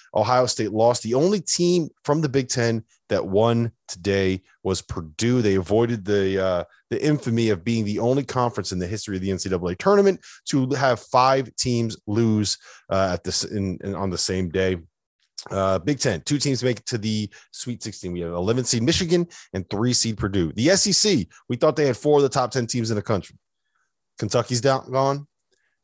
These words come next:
Tennessee is gone. Arkansas has made it to the Sweet sixteen, and, uh, Auburn lost today. So, Sweeney, I'm putting you on the spot here. Which conference was the bigger fraud,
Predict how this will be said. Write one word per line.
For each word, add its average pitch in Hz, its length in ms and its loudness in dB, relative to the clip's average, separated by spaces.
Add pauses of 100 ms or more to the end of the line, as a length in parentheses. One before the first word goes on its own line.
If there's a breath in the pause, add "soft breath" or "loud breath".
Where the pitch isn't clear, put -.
(100)
Tennessee 139 380 2
is 127 100 0
gone. 117 440 2 (440)
Arkansas 127 440 2
has 110 120 2
made 113 140 0
it 107 60 -18
to 110 80 -6
the 101 60 -6
Sweet 110 220 -6
sixteen, 107 560 -4
and, 101 400 -2
uh, 95 220 0
Auburn 95 400 2 (180)
lost 92 420 -2 (100)
today. 87 500 -2
So, 147 500 6 (320 soft breath)
Sweeney, 151 460 4 (440)
I'm 95 100 -10
putting 175 200 4
you 170 140 6
on 160 80 6
the 151 60 2
spot 139 320 4
here. 90 240 -8 (840)
Which 143 340 4
conference 143 760 2
was 101 180 -2
the 104 140 -4
bigger 127 420 0
fraud, 110 880 2